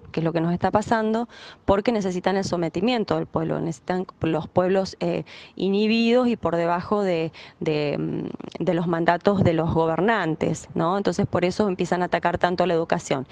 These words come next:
Y al centralizar la educación en, eh, muchos alumnos en, en dos o tres edificios, por decirlo así,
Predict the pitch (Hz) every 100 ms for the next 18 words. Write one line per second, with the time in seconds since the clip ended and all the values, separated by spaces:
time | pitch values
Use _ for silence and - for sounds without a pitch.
0 | - - - 190 190 175 196 185 190 190
1 | - 269 202 185 156 196 - 202 175 -
2 | 165 165 - - - - 147 - 165 185
3 | 214 233 214 226 220 180 156 170 - 165
4 | 160 156 156 143 - 147 143 147 147 190
5 | 202 190 214 214 - 233 196 185 220 -
6 | 165 160 - 185 190 - 220 208